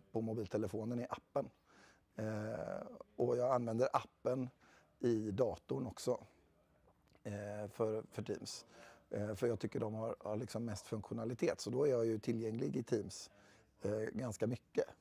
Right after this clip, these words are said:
Eh, och hur man gör med notifieringar och sånt där är ju väldigt olika. Jag har ju, på min telefon har jag inga notifieringar på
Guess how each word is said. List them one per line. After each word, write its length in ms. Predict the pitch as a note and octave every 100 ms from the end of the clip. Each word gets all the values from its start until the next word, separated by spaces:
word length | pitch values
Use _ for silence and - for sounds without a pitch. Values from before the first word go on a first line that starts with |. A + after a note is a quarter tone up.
| _ - - - - _
Eh, 120 | - G2+ G2+ A#2 - - A#3 - _ _ _ _ _ _ -
och 80 | A#2+
hur 80 | C3
man 140 | B2+
gör 120 | C#3
med 120 | C3+
notifieringar 680 | C#3 B2+ - E3 B2+ A#2+ C#3+
och 60 | D#3
sånt 160 | E3+ C#3+
där 80 |
är 40 | G#2
ju 120 | G#2
väldigt 320 | A2 A2 A2+
olika. 260 | A#2 A2+ B2+
Jag 120 | B2+
har 140 | C3+ B2+
ju, 360 | - B2 B2+ -
på 100 | A#2
min 80 | A2
telefon 520 | - C3+ A2+ D3+ A2+
har 100 | A2
jag 140 | A2+ B2
inga 260 | A2 G#2
notifieringar 540 | B2+ A#2 A2+ G#2 G2 G2
på 260 | - -